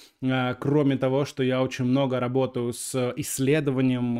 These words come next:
э, подбором контента, выводами и всем остальным, э, по нашему марафону, как вы понимаете, ещё куча остальной работы. Вот, поэтому, ну, правда, всё делать я прям, честно говоря, не успеваю.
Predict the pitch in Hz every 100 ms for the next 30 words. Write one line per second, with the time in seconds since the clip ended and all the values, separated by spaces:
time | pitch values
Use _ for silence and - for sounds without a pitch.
0 | 120 117 123 127 139 127 127 131 127 139
1 | 151 143 135 127 120 110 151 147 135 123
2 | 127 127 - 131 127 127 131 127 - 123
3 | 123 117 135 127 131 127 131 123 127 123
4 | 208 220 143 - 123 123 127 165 127 -
5 | 120 143 - 127 - 127 120 120 147 185
6 | 165 143 - - - - - 135 131 -
7 | 120 143 139 131 131 127 120 139 165 165
8 | 139 123 120 - - 165 190 127 160 151
9 | - 139 143 135 120 - 127 123 123 120
10 | 117 123 131 127 - 123 107